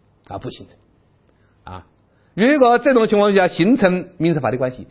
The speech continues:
那谁还敢跟别人说话啊？那就不敢说话了，是不是啊？所以这里面不形成，因为他没有利益。第三一个，甲与其妻已约定，于因甲出轨导致离婚，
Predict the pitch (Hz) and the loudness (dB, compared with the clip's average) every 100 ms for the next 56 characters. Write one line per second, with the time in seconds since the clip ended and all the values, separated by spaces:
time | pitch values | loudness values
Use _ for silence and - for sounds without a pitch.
0 | _ - 151 - 131 156 123 104 95 _ | _ -8 -8 -2 -2 -2 -6 -8 -12 _
1 | - 104 101 107 135 143 - - - _ | -10 -10 -8 -8 -6 -8 -10 -12 -18 _
2 | _ _ _ _ _ _ 90 85 _ _ | _ _ _ _ _ _ -20 -20 _ _
3 | 170 160 - - - 214 339 269 - - | -6 -4 -4 -6 -4 -2 -2 -2 -8 -10
4 | 151 123 - - _ _ _ 165 165 165 | -8 -8 -12 -18 _ _ _ -2 0 2
5 | 202 143 127 113 - - 92 - _ _ | 2 4 2 -2 -6 -8 -12 -18 _ _
6 | - 160 165 156 147 147 139 127 104 _ | -4 0 0 0 2 0 0 -6 -8 _
7 | _ _ _ _ _ _ _ _ - 156 | _ _ _ _ _ _ _ _ -2 2
8 | 165 165 151 - - _ _ _ _ _ | 2 2 0 -4 -10 _ _ _ _ _
9 | 214 196 196 247 233 - 320 - 302 349 | 2 2 2 0 0 0 0 0 2 2
10 | 277 - 143 127 160 208 180 127 - _ | 2 -4 -4 0 2 4 2 -2 -10 _
11 | _ _ _ _ _ _ _ 156 208 220 | _ _ _ _ _ _ _ 0 2 4
12 | 233 240 151 95 92 - 208 143 82 - | 2 2 0 -2 -2 -4 -2 -2 -4 -4
13 | 101 123 120 127 143 | -6 -4 -4 -2 -2